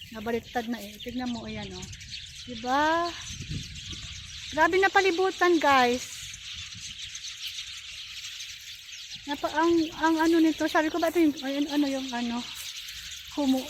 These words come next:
tumutunog?" Yung pala, ang daming ibon pala sa tuktok. Oo. Grabe, no? Yan ang gawa ng Diyos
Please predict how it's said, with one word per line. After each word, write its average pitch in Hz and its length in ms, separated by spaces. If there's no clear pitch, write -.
tumutunog?" 262 640
Yung 262 160
pala, 247 400
ang 269 160
daming 294 320
ibon 285 240
pala 269 400
sa 302 80
tuktok. - 480
Oo. 254 160
Grabe, 226 560
no? 233 320
Yan 240 320
ang 220 140
gawa 226 320
ng 220 240
Diyos 220 220